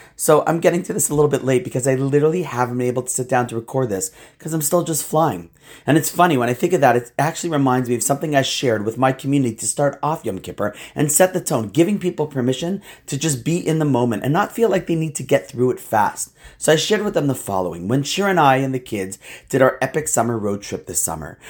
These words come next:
which you heard about actually in August, there was a line that someone said to us which really stuck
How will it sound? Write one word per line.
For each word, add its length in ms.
which 220
you 80
heard 120
about 220
actually 300
in 140
August, 420
there 100
was 120
a 60
line 320
that 140
someone 300
said 240
to 120
us 180
which 180
really 480
stuck 520